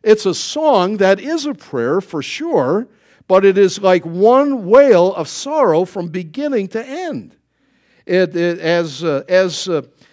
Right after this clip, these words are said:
as true to life at times, uh, and that is that life can be very dark,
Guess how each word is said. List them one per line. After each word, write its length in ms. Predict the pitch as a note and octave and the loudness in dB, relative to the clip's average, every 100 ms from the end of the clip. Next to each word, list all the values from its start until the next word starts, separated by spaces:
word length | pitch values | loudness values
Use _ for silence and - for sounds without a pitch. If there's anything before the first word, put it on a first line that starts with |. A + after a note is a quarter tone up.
| _ - | _ -4
as 380 | E3 E3 C#3+ | -2 -2 -4
true 320 | - C4+ C#4+ C4+ | -12 -6 -4 -4
to 140 | G3 | -6
life 440 | E3+ A#3+ E4 D4+ | -2 0 0 0
at 160 | F#3 D3 | -4 -6
times, 680 | - A2+ A2 D#3+ A#3 F#3 - | -10 -10 -8 -8 -8 -12 -14
uh, 260 | D3+ C#3 C#3+ | -10 -10 -8
and 140 | C#3 | -6
that 200 | D3+ D#3 | -2 -2
is 180 | C3+ D#3 | -4 -6
that 160 | E3 C#3 | -8 -6
life 400 | D3 F3+ G#3+ - | 0 2 0 -4
can 160 | E3 | -10
be 140 | D3 D#3 | -8 -8
very 300 | E3+ E3 B2 | -6 -4 -4
dark, 640 | D3 G3 B3+ D#3 F#3 | -4 -2 -2 -2 -4